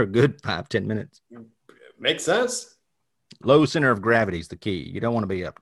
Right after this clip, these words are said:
Speaker 1: you don't wanna be
Speaker 2: Yeah.
Speaker 1: up high.
Speaker 2: Oh, that would be my plan. I would, I would, uh,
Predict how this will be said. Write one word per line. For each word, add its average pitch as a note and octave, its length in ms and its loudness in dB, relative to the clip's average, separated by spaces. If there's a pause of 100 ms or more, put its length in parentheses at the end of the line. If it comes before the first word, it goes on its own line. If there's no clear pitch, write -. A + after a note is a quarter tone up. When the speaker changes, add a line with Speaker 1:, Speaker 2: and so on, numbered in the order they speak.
Speaker 1:
you A2+ 100 -4
don't A2 80 -2
wanna F#2 100 -4
be F2 80 -6
Speaker 2:
Yeah. D2+ 60 -2
Speaker 1:
up - 80 -12
high. - 220 -16 (460)
Speaker 2:
Oh, G3 340 2 (120)
that E3 120 6
would F#3 100 4
be D#3+ 80 4
my C#3+ 180 4
plan. G#2 440 -6
I C3+ 200 4
would, A#2+ 300 0
I B2 120 4
would, A2+ 380 0 (420)
uh, A2 380 2